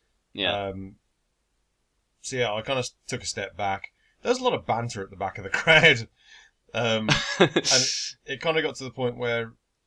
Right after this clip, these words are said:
Speaker 2: uh, we were all trying to pop each other <laughs> with, uh, by trying to, um,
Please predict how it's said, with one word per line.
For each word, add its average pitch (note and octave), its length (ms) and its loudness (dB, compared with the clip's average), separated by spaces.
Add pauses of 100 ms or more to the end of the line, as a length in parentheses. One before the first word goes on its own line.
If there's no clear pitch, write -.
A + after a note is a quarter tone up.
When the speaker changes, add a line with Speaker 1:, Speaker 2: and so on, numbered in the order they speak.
(140)
Speaker 2:
uh, G#2+ 500 -6
we A2+ 120 -8
were A2 80 -6
all A2 100 -8
trying A2 200 -6
to G2 40 -6
pop A#2 300 -6
each G2 220 -8
other F#2 200 -10 (460)
<laughs> - 400 -20
with, A#2+ 500 -6
uh, D3 280 4 (100)
by G#2+ 160 -4 (240)
trying G#2 240 -8
to, G2+ 160 -8 (160)
um, G2 560 -12